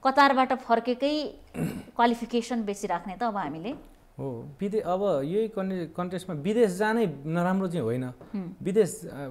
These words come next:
Speaker 2: कुनै परिस्थितिवश यो माइग्रेसन हुँदा रहेछन्, इजरायलका मान्छे नै अमेरिका गएर काम गरिरहेका छन्। तर त्यहाँ सिकेको सिप, त्यहाँ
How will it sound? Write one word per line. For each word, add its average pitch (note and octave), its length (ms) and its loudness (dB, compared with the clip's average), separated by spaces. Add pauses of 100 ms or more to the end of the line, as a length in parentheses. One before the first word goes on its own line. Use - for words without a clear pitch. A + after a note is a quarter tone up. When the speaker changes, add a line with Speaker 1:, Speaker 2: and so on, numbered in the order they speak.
(100)
Speaker 2:
कुनै F#3+ 160 0
परिस्थितिवश F#3+ 1040 -2 (280)
यो D3+ 160 -2
माइग्रेसन F3 540 0
हुँदा C#3+ 300 2
रहेछन्, E3 240 2
इजरायलका E3+ 420 -2
मान्छे E3+ 220 -2
नै G3+ 80 -2
अमेरिका D#3+ 380 -2
गएर D#3 140 0
काम D3+ 240 -4
गरिरहेका C#3 300 -2
छन्। F#3+ 140 -4 (420)
तर A3+ 160 8
त्यहाँ A3 340 4
सिकेको G#3 460 2
सिप, E3+ 480 0 (480)
त्यहाँ F3+ 360 0